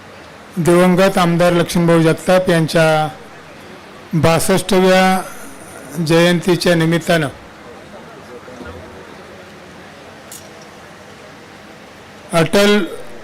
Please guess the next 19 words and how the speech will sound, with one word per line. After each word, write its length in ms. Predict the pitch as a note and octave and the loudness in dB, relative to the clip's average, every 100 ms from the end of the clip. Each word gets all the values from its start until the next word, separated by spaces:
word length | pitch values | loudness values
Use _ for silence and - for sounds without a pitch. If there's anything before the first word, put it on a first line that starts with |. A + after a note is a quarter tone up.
| - - - | -20 -18 -2
विनामूल्य 640 | F3 F3 A3 G3+ G3+ G3+ G3+ | 2 4 4 4 4 4 2
महाआरोग्य 640 | F#3 F3 F#3 F#3 E3 F3+ | 2 2 2 2 2 0
शिबिर 340 | - F3 F3+ | 2 2 4
या 120 | F3 E3 | 4 2
ठिकाणी 320 | E3+ E3 E3 | 0 0 2
आयोजित 260 | D#3+ D#3+ D#3+ | 2 0 0
केलेले, 340 | E3+ E3 F3+ | 2 4 4
या 360 | F3 E3+ E3 D#3+ - - - - - - | 4 4 2 0 -4 -16 -20 -20 -20 -14
शिबिराच्या 600 | - F#3 E3+ F#3+ F#3 G3 | -2 2 4 2 2 2
उद्घाटनाच्या 680 | F#3 E3 E3+ E3+ F3+ F3+ G3 | 2 2 2 2 2 2 2
निमित्ताने 440 | F3+ F3 F3+ F#3 F3 | 4 2 2 2 2
या 60 | |
ठिकाणी 320 | E3+ E3+ E3+ E3+ | 2 2 2 2
उपस्थित 400 | D#3 E3 F3 E3+ | 2 0 2 2
असलेले 440 | D#3+ E3+ E3+ F#3 G3 - - - - - - - - - - - - - - - - - - | 2 2 2 2 -2 -16 -20 -20 -20 -20 -20 -20 -20 -20 -20 -20 -20 -20 -20 -20 -20 -6 0
पिंपरी 320 | F3+ F3+ G#3 | 2 2 2
चिंचवड 340 | G#3 G3+ G#3 | 2 4 4
महानगरपालिकेचे 1120 | G3+ E3+ F#3+ F#3+ F#3+ G3 F#3 F3+ F3+ G3 F#3 | 4 4 2 2 0 2 2 2 2 2 4
आयुक्त 400 | F3+ E3+ F3 - | 4 4 0 0